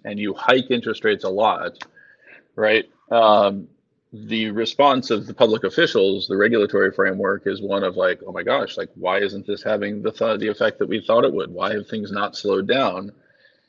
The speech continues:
And the answer is because those who need to refinance and need to pay off their debt choose to take advantage of the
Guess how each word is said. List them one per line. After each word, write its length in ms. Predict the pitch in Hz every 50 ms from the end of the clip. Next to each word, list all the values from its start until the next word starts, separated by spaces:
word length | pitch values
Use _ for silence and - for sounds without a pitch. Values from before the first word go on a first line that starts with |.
| _ _ _ _
And 160 | 117 117 117
the 140 | 117 127 147
answer 320 | 175 180 - - 123 104
is 140 | 107 104 92
because 380 | - 107 - - 104 101 95 104
those 680 | 101 104 110 110 110 110 107 107 107 101 - - - - _
who 560 | - 113 104 98 95 95 92 92 95 92 92 _ _ _ _ _ _ _ _ _
need 440 | - 110 110 123 135 139 143 127 110
to 320 | - 117 113 107 104 101 - - _ _
refinance 720 | - 104 110 107 98 - 101 92 92 95 92 90 90 92 -
and 140 | 92 92 101
need 300 | 104 110 117 120 104 -
to 80 | 104
pay 200 | - - 101 95
off 300 | 95 92 92 92 - -
their 160 | - 90 95
debt 320 | 92 87 95 90 85 78 - - - _ _ _ _ _ _ _ _ _ _ -
choose 680 | - - - 131 127 123 127 127 120 113 107 - -
to 540 | - - 107 104 101 101 95 98 92 92 92 - _ - _ _
take 220 | - 117 107 101
advantage 400 | 107 104 95 98 98 101 101 95
of 80 | 92 92
the 120 | 92 87